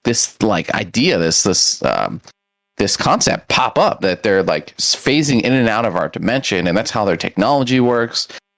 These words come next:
That's how they're able to travel through space, and that's where they, like, live. And that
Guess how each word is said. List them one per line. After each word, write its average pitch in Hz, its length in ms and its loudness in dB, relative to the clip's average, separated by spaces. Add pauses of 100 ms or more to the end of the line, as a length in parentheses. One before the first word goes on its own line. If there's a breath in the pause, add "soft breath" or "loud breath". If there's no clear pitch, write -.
That's 107 120 -2
how 110 140 2
they're 101 140 2
able 95 200 0
to - 80 -4
travel 113 600 0
through 104 180 0
space, 117 640 0 (420 loud breath)
and 110 160 2
that's 120 220 -2
where 120 160 4
they, 113 140 2
like, 117 300 0
live. 107 400 0 (320)
And 120 200 2
that 95 280 -4